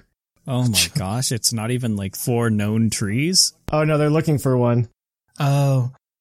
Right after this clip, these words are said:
Speaker 3: probably because the Feebas thing exists, which, thank goodness, that's wonderful.
Speaker 2: There is, no, there is a tree calculator.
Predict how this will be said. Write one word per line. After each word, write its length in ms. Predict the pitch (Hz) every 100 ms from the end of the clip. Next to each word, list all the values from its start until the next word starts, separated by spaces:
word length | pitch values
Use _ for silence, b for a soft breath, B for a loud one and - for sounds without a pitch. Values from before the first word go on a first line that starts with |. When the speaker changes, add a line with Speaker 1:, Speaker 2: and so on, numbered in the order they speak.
| _ 151
Speaker 3:
probably 400 | 208 277 208 165
because 320 | 143 160 135
the 120 | 139
Feebas 600 | 117 135 131 120 117 - - _ _ _ -
thing 180 | 127 123
exists, 720 | 120 120 120 - - - 139
which, 260 | 139 131 156 _ _ _
thank 380 | 190 240 135 _
goodness, 480 | 127 135 110 104 -
that's 320 | 139 156 -
wonderful. 500 | 113 110 107 107 107 - _ _ _ -
Speaker 2:
There 160 | 175
is, 140 | 226 269
no, 160 | 262
there 140 | 214 220
is 100 | 269
a 80 | 254
tree 240 | 220 196
calculator. 760 | 170 147 139 135 123 107 104